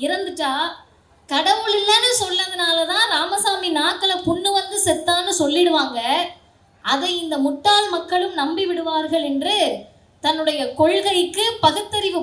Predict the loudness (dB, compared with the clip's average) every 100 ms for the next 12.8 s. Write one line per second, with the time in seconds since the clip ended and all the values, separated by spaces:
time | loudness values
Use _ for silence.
0 | 0 2 4 4 4 0 -4 -6 -2 2
1 | 4 4 0 -8 -6 -2 2 2 0 0
2 | 4 4 4 6 6 6 4 0 0 0
3 | 0 4 6 6 6 4 2 0 2 4
4 | 4 2 -2 0 4 6 6 6 4 0
5 | 0 0 -2 -2 -4 -8 -8 0 4 6
6 | 4 -2 -2 2 4 2 -2 -2 -2 0
7 | 0 -2 -4 -6 0 2 4 4 2 -4
8 | -6 2 4 4 2 0 -6 -4 -2 2
9 | 2 0 -2 -4 -2 -2 0 -2 -2 -6
10 | -8 -8 -4 0 -2 -2 -8 -6 0 2
11 | 4 2 -2 -14 -6 -2 0 4 4 2
12 | 6 6 6 4 0 -2 0 2